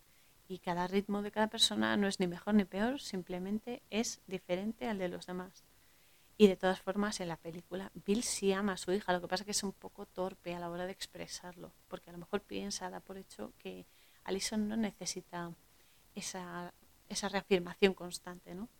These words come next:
Pero bueno, eso es algo que va a aprender a lo largo de la película también Bill. Entonces, bueno, para empezar ya tenemos bastante, bastante tela que cortar.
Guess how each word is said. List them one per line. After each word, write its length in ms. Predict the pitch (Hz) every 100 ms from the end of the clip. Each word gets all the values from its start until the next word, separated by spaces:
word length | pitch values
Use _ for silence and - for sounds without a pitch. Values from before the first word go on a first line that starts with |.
| -
Pero 180 | 180 180
bueno, 200 | 185 180
eso 160 | - 180
es 80 |
algo 220 | 180 185 190
que 240 | 180 175
va 180 | 170 175
a 40 |
aprender 380 | 170 175 175 180
a 60 | 185
lo 140 | 175
largo 260 | 170 170 170
de 80 |
la 100 | 165
película 440 | - 165 170 - 165
también 400 | 165 160 165 165
Bill. 140 | - - - - - - - - - - - _ - -
Entonces, 840 | 208 196 - 202 202 - 214 208 -
bueno, 320 | 220 190 175 - -
para 160 | 175 180
empezar 360 | 175 - 214
ya 100 | 226
tenemos 420 | 220 214 233 226
bastante, 1040 | - 185 - 202 208 - 185 175 170 165 175 202 -
bastante 400 | 190 - 208 185
tela 320 | 170 170 165 -
que 100 | 180
cortar. 380 | - 175 165